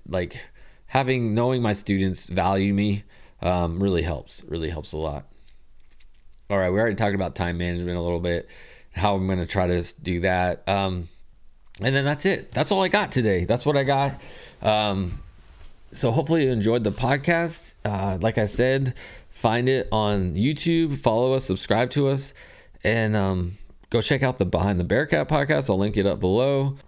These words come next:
I'm not sure if I, I might have, I probably said a little bit. I, yeah, I told you already. I'm, I, I Zoomed with the gallery curator at Northwest,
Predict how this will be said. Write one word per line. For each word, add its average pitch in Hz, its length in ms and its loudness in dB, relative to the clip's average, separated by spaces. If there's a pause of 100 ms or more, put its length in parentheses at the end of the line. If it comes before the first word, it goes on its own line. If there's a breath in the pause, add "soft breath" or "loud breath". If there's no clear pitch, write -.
(140)
I'm 113 100 2
not 143 160 0
sure 127 280 2
if 104 100 -4
I, 90 400 2 (720)
I 117 80 2
might 139 200 2
have, 139 120 2
I 104 60 2
probably 123 320 4
said 107 180 2
a 95 60 2
little 110 240 2
bit. 98 120 2
I, 101 220 2 (420 loud breath)
yeah, 95 300 2
I 101 80 4
told 117 260 0
you 113 120 2
already. 104 340 2
I'm, 95 400 0
I, 90 260 0
I 87 140 2
Zoomed 123 460 2
with 101 480 0
the 92 420 2 (480 loud breath)
gallery 120 400 2
curator 113 680 2
at 92 300 2
Northwest, 104 680 0